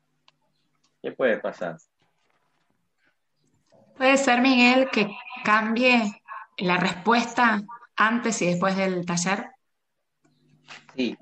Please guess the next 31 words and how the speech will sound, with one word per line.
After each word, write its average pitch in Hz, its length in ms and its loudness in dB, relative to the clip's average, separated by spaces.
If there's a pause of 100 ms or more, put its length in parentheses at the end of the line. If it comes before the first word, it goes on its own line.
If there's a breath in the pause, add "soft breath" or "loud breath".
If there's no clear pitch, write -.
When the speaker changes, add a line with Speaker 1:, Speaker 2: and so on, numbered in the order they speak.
(680)
Speaker 1:
no 120 160 0
va 156 80 4
a 160 40 0
cambiar 160 280 0
porque - 160 -6
está 151 120 -4
escrito, 117 340 -6
por 101 100 -4
eso 131 140 -6
yo 131 160 -6
se 131 80 -8
las 117 200 -4
hago 123 160 0
escribir, 104 460 -8 (160)
pero 95 140 -6
sí 113 160 -6
va, 135 180 2
Speaker 2:
No, 220 100 2
Speaker 1:
va 214 60 4
a 208 40 -4
Speaker 2:
claro, 208 240 2
la 185 120 0
Speaker 1:
cambiar - 100 0
Speaker 2:
forma. 226 300 4
Speaker 1:
quizás - 340 -2 (500)
en 110 140 -2
la 104 100 2
cabeza 110 340 2
de 104 60 2
ustedes, 104 500 2
digamos. 101 180 0